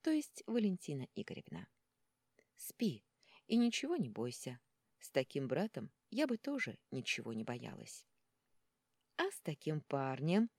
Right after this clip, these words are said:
хитро улыбнулась Алуся. Повернувшись на бок, прикрыла веки, легко вздохнула. «А с парнем тем более», тихо сказала Лука и перевела взгляд на кота.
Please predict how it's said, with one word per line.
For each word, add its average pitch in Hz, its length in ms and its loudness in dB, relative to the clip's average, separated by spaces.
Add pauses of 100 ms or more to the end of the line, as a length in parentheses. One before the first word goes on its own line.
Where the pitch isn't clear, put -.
(360)
хитро 214 480 -2
улыбнулась 151 680 -2
Алуся. - 520 -10 (920)
Повернувшись 143 680 2
на 214 180 2
бок, 226 220 -2
прикрыла 202 460 0
веки, 180 460 -2 (180)
легко 120 360 -4
вздохнула. 110 760 -10 (1160)
«А 294 120 2
с - 120 -4
парнем 254 480 6 (160)
тем 226 240 4
более», 131 540 0 (560)
тихо - 260 -4
сказала 123 460 -2
Лука 139 360 -2 (280)
и 180 100 0
перевела 123 480 -2
взгляд - 480 -8
на 131 60 -6
кота. - 380 -10